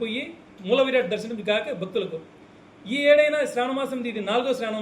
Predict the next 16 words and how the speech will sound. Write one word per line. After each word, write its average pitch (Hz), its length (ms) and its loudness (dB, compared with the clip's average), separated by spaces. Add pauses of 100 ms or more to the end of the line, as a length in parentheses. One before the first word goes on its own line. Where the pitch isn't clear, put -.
మాసం 214 220 -6
అవుతుంది 175 280 -6 (320)
మనం 196 140 -4 (400)
భక్తులకి 240 440 -6
బాలాలయం 220 440 2
దర్శనం 180 320 -6
చేసుకుంటా. 160 380 -10 (720)
వారికి 311 380 0 (800)
ఎంతోమంది 302 400 0 (100)
భక్తులకు 262 400 -2 (160)
మొక్కులు 277 280 -4
ఉంటాయి. 196 300 2 (640)
దాని 233 220 2
తర్వాత 277 340 4 (400)
గుడి 277 200 0 (460)
మూల 277 140 2